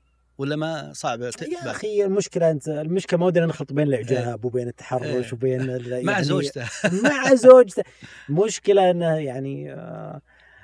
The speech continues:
Speaker 2: شر البلية ما يضحك حقيقة، يعني. بعض أحيانًا ربما أنه يتم التحرش بك،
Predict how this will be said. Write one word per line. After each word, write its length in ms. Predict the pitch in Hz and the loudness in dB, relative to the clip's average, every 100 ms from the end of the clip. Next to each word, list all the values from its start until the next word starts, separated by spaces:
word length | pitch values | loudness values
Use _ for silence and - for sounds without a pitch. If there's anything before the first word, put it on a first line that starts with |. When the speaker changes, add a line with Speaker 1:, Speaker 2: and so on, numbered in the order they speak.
| - - | -16 -10
Speaker 2:
شر 260 | - 170 165 | 0 2 4
البلية 360 | 147 156 156 139 | 4 2 2 0
ما 200 | 135 143 | 0 2
يضحك 340 | 170 139 - | 0 0 -8
حقيقة، 360 | - - 175 139 | -12 -4 -2 -2
يعني. 200 | 98 107 | -8 -8
بعض 260 | 113 165 160 | -4 -2 -2
أحيانًا 500 | - 208 208 196 165 | 2 4 4 2 -2
ربما 480 | 165 170 185 190 | -2 0 0 0
أنه 220 | 190 190 180 | -2 -2 -2
يتم 440 | - 175 - 277 | 0 -2 -2 -4
التحرش 680 | 220 - 190 180 180 175 - | -6 -2 0 2 2 2 0
بك، 680 | 143 196 196 127 - - | 4 6 6 2 -10 -14